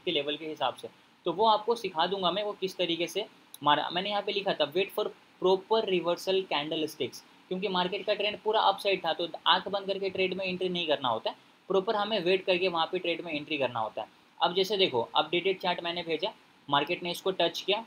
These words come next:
फिर यहाँ से आप थोड़ा सा rejection लेना start कर दिया टॉप से। मैंने यहाँ पे क्या लिखा, "Now bullish only above all time high", तो bank nifty का जो all time high है ना, अब जब तक market उसके ऊपर नहीं जाएगा, market bullish नहीं होगा।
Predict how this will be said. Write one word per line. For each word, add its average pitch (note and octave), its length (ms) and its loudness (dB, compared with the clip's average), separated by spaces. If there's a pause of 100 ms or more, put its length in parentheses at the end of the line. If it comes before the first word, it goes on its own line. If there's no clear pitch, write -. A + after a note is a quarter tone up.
फिर F#3 100 0
यहाँ F3+ 180 0
से F#3 140 -2
आप F#3 200 2
थोड़ा E3+ 160 0
सा G3+ 140 -2
rejection E3+ 500 -2
लेना F3 280 -2
start C3+ 340 0
कर C#3 140 -2
दिया C#3 140 0
टॉप A#2+ 240 2
से। - 140 -14 (360)
मैंने F3+ 160 0
यहाँ G3+ 140 0
पे G#3+ 80 -4
क्या G3 180 2
लिखा, C3+ 280 0
"Now F3+ 340 2 (100)
bullish F#3+ 280 0
only F3+ 400 0
above G3 180 4
all D#3 340 4
time E3+ 140 -2
high", A#2 260 -4
तो D#3+ 60 -8
bank D#3+ 220 -4
nifty F#3 240 -6
का G3 100 0
जो F#3+ 220 -4
all D#3 140 2
time F#3 180 -6
high F3+ 140 -4
है E3+ 140 -2
ना, F#3 100 -6
अब - 260 -4
जब D#3+ 60 -6
तक G3 240 -6
market F3+ 260 -4
उसके F3+ 240 -4
ऊपर F3 300 -2
नहीं F3+ 120 -4
जाएगा, F3 240 -4
market D#3 400 -6
bullish F#3 340 -4
नहीं D3 280 -6
होगा। A#2 280 -2